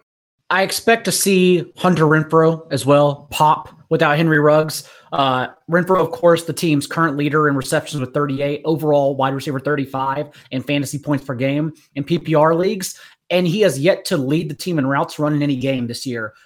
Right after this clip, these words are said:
behind Bryan Edwards, who is actually leading the team in routes run, but has never eclipsed ninety receiving yards in a game this year because he's Bryan Edwards.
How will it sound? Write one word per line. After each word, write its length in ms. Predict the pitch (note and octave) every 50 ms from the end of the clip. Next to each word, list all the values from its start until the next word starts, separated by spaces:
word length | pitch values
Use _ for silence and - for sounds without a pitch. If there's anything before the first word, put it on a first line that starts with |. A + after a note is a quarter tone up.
| _ -
behind 400 | A#2+ B2+ D#3 D3 C#3+ C#3+ C3+ A2+
Bryan 300 | C3 C#3 C3+ C3+ C3+ C3+
Edwards, 560 | C#3 C3 B2+ C#3+ C#3+ C#3+ C#3 - - - - - _ _
who 580 | _ - F#3 F#3 E3 D#3 D#3 D3+ C#3+ C3 - _ _ _ _
is 100 | - E3
actually 260 | F3 E3 - - D3+ C#3
leading 340 | C#3 F3 B3+ C#4+ C#4 C#4
the 100 | A3+ F3+
team 260 | - - F#3+ F3 D#3 D3
in 60 | C#3
routes 300 | C#3 C3+ B2+ B2 - -
run, 400 | C#3 C3 C3 B2+ B2+ B2+ B2+ _ _ _
but 80 | - D3
has 100 | D3+ C#3
never 260 | E3 F3+ E3 D#3+ D3+
eclipsed 400 | C#3 - - - A3+ - - -
ninety 260 | F#3 D#3+ D#3 D3+ C#3+
receiving 440 | C3+ C3+ - - A3+ B3 G#3+ G#3 E3+
yards 240 | D3+ C3+ C3+ C3 B2
in 80 | C3
a 40 | C3
game 360 | A#2+ C3+ C3 B2+ B2+ C3 C3 - -
this 220 | D3 C3+ - -
year 360 | C3+ C3+ C3 B2+ B2+ B2 - _ _
because 220 | - C#3 D3 D#3 C3+
he's 100 | B2+ A#2
Bryan 320 | A#2 D#3 D3+ C#3+ C3+ C3+
Edwards. 500 | D3+ E3 C#3 A#2+ G2+ G2+ G2 - - -